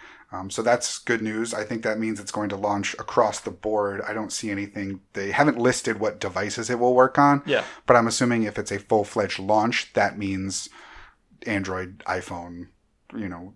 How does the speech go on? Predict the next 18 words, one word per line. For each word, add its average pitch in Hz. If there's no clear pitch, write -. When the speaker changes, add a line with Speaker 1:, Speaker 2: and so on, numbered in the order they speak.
Speaker 1:
Windows 92
Phone, 87
I 87
guess, 92
if -
anyone's 92
still 92
got 95
that 92
kicking -
around 90
and 87
it's -
not 87
too 98
outdated 90
by 113
now. 120